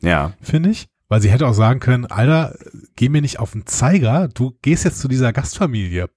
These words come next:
Speaker 2: Punkt." So.
Speaker 1: Ja.
Speaker 2: Also es ist schon ein bisschen Drehbuch, dass sie da im Endeffekt einknickt. Auch wenn sie, äh, d-, Caleb gegenüber, ja, er,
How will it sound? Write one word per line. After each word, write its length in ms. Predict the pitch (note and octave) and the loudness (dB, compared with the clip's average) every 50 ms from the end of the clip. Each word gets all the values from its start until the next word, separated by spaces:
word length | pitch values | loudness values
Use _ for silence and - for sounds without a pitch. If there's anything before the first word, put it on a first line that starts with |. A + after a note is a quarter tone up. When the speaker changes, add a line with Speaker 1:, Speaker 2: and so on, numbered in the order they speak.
| _ | _
Speaker 2:
Punkt." 560 | - - E3+ F#3 G3 F#3+ A#2+ G2 - - - - - - | 2 4 4 4 2 0 -4 -10 -12 -16 -20 -20 -12 -6
So. 120 | G#2 G2 | -2 0
Speaker 1:
Ja. 240 | F2 D#2+ C#2+ C#2+ D#2 - - - - - _ _ _ _ _ _ _ _ _ _ _ _ _ _ _ _ _ _ _ _ _ _ _ _ _ _ - | 0 0 0 -2 -6 -10 -18 -20 -20 -20 _ _ _ _ _ _ _ _ _ _ _ _ _ _ _ _ _ _ _ _ _ _ _ _ _ _ -2
Speaker 2:
Also 320 | - A#2 A2 A2+ A#2 G#2+ - - - - | 0 2 2 2 2 0 -4 -8 -16 -20
es 180 | C#3+ C#3 - - | -18 -14 -10 -6
ist 140 | - - | -6 -4
schon 140 | - C#3+ C#3 | 0 0 0
ein 40 | C3 | 2
bisschen 200 | B2 A2 - G#2+ | 0 0 0 0
Drehbuch, 360 | G2 F#2+ A2 B2+ D3 D3+ - | 2 2 4 4 4 4 2
dass 220 | - A#2+ A2+ - - | 2 0 0 0 0
sie 160 | A#2+ A#2 A2 | -2 -2 0
da 180 | G#2 G#2 G#2 G#2+ | 0 0 -2 -2
im 100 | G#2+ G#2+ | -2 -4
Endeffekt 380 | G#2 G#2+ G#2+ F#2 G2+ F#2+ - - | -6 -6 -4 -2 -4 -4 -4 -2
einknickt. 540 | C3 A#2 C#3 - - E3 G3 - - - - _ _ _ _ _ - _ _ _ - - - | -2 -2 -2 -2 -2 -2 -2 -4 -4 -12 -20 _ _ _ _ _ -20 _ _ _ -20 -8 -2
Auch 240 | G2+ G#2+ D#3 D3+ - - | 2 2 2 2 2 0
wenn 180 | C#3 C#3 C#3 C3 | 0 0 0 0
sie, 280 | B2+ C3+ C3 C3 C3 | 0 2 2 2 2
äh, 520 | B2 - - B2+ A#2+ A#2+ A#2+ A#2+ A#2 A#2+ G#2+ A2+ | 0 -2 -4 -2 0 0 0 0 0 -2 -2 -6
d-, 500 | - B2 B2 A#2+ G#2+ A2+ A#2 - C#3 C3+ A2 | -12 -20 -18 -14 -10 -10 -8 -8 -8 -8 -6
Caleb 340 | - - B2+ B2 B2+ B2 | -2 -2 0 0 -2 -2
gegenüber, 420 | - - A2 A#2+ G#2 A#2 A2 A#2 A2+ | -4 -8 -10 -8 -6 -4 -2 0 0
ja, 360 | A2 G2+ G2 G#2 A#2 B2+ B2 | 2 2 2 4 4 4 2
er, 240 | A#2 F#2+ G2 G#2 G2+ | 2 0 -2 -2 -4